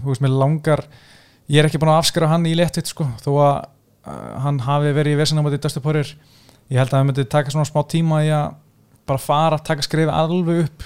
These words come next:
í fjær-, nei, í léttvítt og svona meðtaka það að hann mun fá þingur högg í sig þar og mo-, eins og fekk á móti Dustin. Maður sá það alveg, þú veist, hann fær högg í sig í fjær og eitt og hann bara svona labbar gegn það.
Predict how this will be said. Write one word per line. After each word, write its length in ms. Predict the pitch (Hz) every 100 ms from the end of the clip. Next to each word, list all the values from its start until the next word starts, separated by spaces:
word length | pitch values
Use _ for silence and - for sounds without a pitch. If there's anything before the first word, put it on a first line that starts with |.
| - -
í 100 | 151
fjær-, 340 | 151 160 156 147
nei, 120 | 156
í 20 |
léttvítt 340 | 156 156 151 - - _ - - - _ -
og 380 | 127 131 127 - _ _ _ -
svona 200 | 139 131
meðtaka 500 | 143 156 156 156 143
það 200 | 147 151
að 160 | 143
hann 120 | 143 - - _ -
mun 160 | 147
fá 120 | 139 147
þingur 300 | 165 165 156 156
högg 120 | 156
í 60 |
sig 120 | 151 151
þar 200 | 151 139 - - _ _
og 60 | 135
mo-, 100 | -
eins 140 | 139
og 180 | 143 131
fekk 160 | - 151
á 40 |
móti 160 | 143 143
Dustin. 300 | 151 143 131 - _ _ _
Maður 140 | 131 123
sá 100 | 139
það 200 | 151 160
alveg, 140 | 151
þú 80 | 143
veist, 160 | 139 - - _ _ -
hann 140 | 127 - _ _ _ _
fær 200 | - 143 135
högg 140 | 135
í 40 | 131
sig 120 | 131
í 20 |
fjær 200 | 147 147
og 20 |
eitt 140 | 139 147
og 40 |
hann 60 | 131
bara 100 | 127
svona 120 | 123
labbar 180 | 127 127
gegn 200 | 120 113
það. 100 | 107